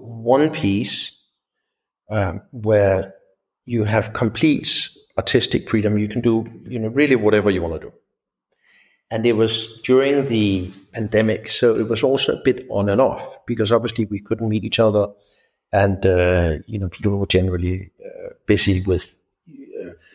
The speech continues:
you know, surviving or a lot, lot of other, you know, non-watch related thing, uh, things. And, um,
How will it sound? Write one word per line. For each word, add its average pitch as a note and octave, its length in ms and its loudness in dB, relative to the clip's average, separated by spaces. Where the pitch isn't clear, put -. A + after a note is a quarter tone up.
you G#2 100 -2
know, F#2+ 180 -4
surviving G2 600 2
or E2 80 -6
a - 60 0
lot, G#2 260 2
lot G#2 180 4
of G2+ 120 0
other, F#2+ 220 4
you A2 140 -4
know, F#2+ 140 -6
non-watch G2+ 720 0
related F#2 360 -2
thing, C3+ 240 0
uh, F#2 120 0
things. G#2+ 400 -4
And, G#2 460 0
um, G2 840 0